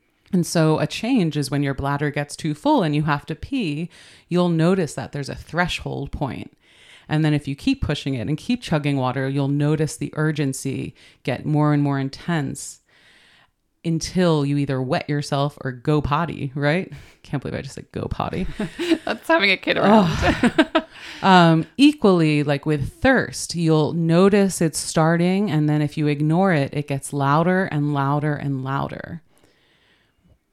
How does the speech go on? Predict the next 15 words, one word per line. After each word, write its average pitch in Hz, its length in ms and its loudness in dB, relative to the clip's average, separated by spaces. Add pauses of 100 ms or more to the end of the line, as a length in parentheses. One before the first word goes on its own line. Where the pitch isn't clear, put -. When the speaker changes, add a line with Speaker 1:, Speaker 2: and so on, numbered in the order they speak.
(100)
Speaker 1:
How 202 300 -4
does 262 220 -2
this 226 200 -2
function 160 580 0
with 139 140 0
sexual 143 580 -4
desire? 131 800 -6
How 165 180 -2
does 202 200 -2
this 214 200 -2
function 151 640 -2
with 135 180 -2
what 139 220 -2
you 147 180 0
want? 135 800 -4